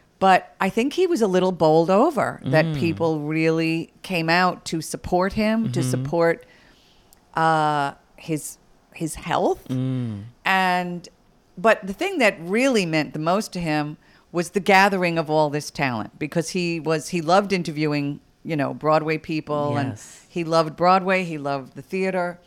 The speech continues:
Speaker 1: So I think it meant a lot to him that he could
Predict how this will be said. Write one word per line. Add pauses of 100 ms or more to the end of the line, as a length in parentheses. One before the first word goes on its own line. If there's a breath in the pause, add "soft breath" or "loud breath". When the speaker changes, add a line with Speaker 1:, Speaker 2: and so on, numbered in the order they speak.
(400 soft breath)
Speaker 1:
So
I
think
it
meant
a
lot
to
him
that (280 soft breath)
he
could